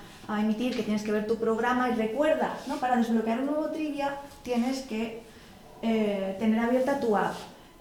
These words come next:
Em, a los presentadores también, Ana los transformó a esa, con ese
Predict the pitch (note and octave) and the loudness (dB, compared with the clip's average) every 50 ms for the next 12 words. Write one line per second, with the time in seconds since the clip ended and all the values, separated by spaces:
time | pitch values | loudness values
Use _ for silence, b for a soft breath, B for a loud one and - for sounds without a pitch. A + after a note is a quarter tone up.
0 | - - B3 B3 B3 B3 B3 B3 A#3+ A#3+ A#3 A#3 A#3 A#3 A#3 - - B3 B3 B3 | -4 0 4 6 6 6 6 4 2 2 0 -2 -2 -4 -6 -4 2 4 4 6
1 | B3 A#3+ A#3+ A#3+ - - A#3+ A#3+ A#3+ B3 A#3+ A#3+ B3 B3 B3+ C4+ D4+ E4 - - | 6 2 2 0 0 0 0 0 2 2 4 4 4 4 6 6 6 4 4 2
2 | - D#4 D4+ D4 D#4 E4 E4+ E4+ F4 G4+ G#4 - B3 B3 B3 C4+ C4 C4 B3+ C4 | 0 2 2 4 4 4 4 4 4 2 2 4 4 6 6 6 6 6 4 4
3 | - C4 A#3+ A3+ - - A3 A3 G#3+ A3 A#3+ B3 B3 A3 G#3 G#3+ G#3+ - - A#3 | 2 0 0 0 0 0 2 2 4 4 4 6 6 6 6 4 2 0 0 2
4 | G#3+ G#3+ G#3+ G#3 G#3 G3+ G#3 G#3 - B B B B B B B - - A#3 A3+ | 4 6 8 8 8 8 6 4 0 B B B B B B B -4 0 2 4
5 | A3 A3 A3+ A3 A3+ A3+ A#3 A3+ A3 G#3+ G#3+ G#3+ | 4 4 4 2 2 2 4 4 4 2 2 0